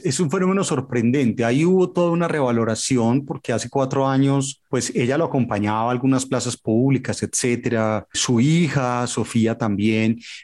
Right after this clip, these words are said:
Pero ahora lo que, lo que hemos visto, y, y tie-, todo tiene que ver con un examen de campaña,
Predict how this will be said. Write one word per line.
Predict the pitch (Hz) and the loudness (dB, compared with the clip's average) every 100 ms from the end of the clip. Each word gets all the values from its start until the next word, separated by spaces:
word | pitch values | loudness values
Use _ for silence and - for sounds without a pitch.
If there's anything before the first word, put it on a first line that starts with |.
| _ | _
Pero | 160 165 | 0 2
ahora | 170 214 | 2 2
lo | 240 226 | 0 0
que, | 160 165 | 0 0
lo | 160 135 | 0 0
que | |
hemos | 151 175 165 | 0 0 2
visto, | 185 - - 190 196 | 2 2 0 0 2
y, | 156 127 135 | 2 2 2
y | 127 | 0
tie-, | 135 135 | 0 0
todo | 139 147 | 0 0
tiene | 147 147 | 0 0
que | 143 | 0
ver | 139 | 0
con | - 135 | 0 2
un | 135 | 2
examen | 131 - - 131 131 | 2 -2 -2 0 2
de | 131 - | 0 -2
campaña, | 101 90 101 95 95 104 | -6 -4 -4 -2 0 -2